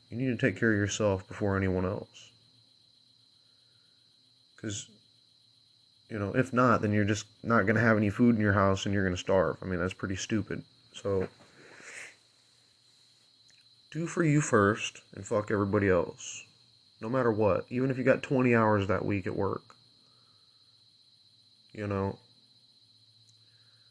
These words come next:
<laughs> I mean, it's crazy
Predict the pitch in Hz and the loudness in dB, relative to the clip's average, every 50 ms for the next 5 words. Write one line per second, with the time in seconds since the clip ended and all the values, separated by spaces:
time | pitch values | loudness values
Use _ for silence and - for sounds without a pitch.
0 | _ _ _ _ _ _ _ _ _ _ _ _ _ - - - - - 131 104 | _ _ _ _ _ _ _ _ _ _ _ _ _ -20 -20 -16 -14 -12 -12 -14
1 | - _ _ _ _ _ _ _ _ _ _ _ _ _ _ _ _ _ _ _ | -14 _ _ _ _ _ _ _ _ _ _ _ _ _ _ _ _ _ _ _
2 | _ _ _ _ _ _ _ _ _ _ _ _ - 117 117 120 120 117 117 117 | _ _ _ _ _ _ _ _ _ _ _ _ -12 -6 -2 0 0 2 2 0
3 | 113 - - - 131 131 131 - - - - _ _ _ _ _ _ _ _ _ | -2 -2 -4 -6 -6 -6 -6 -8 -10 -12 -12 _ _ _ _ _ _ _ _ _
4 | _ _ _ _ _ _ _ _ - - 101 117 143 147 107 90 92 92 101 117 | _ _ _ _ _ _ _ _ -10 -6 -4 -2 -2 -2 -4 -4 -6 -8 -8 -10
5 | 117 | -12